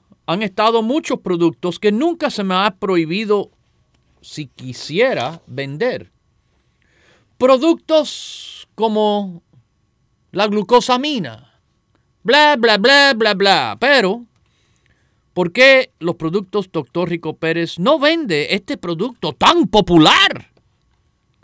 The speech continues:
Bueno, por eso mismo. Nosotros no nos interesa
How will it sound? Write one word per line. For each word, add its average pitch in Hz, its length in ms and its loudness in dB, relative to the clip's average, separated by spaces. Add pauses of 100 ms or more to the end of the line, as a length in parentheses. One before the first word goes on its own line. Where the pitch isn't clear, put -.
(120)
Bueno, 311 240 -6
por 233 200 0
eso 247 240 -2
mismo. 233 540 -8 (840)
Nosotros 233 500 2
no 226 160 2
nos 240 180 0
interesa 196 880 -2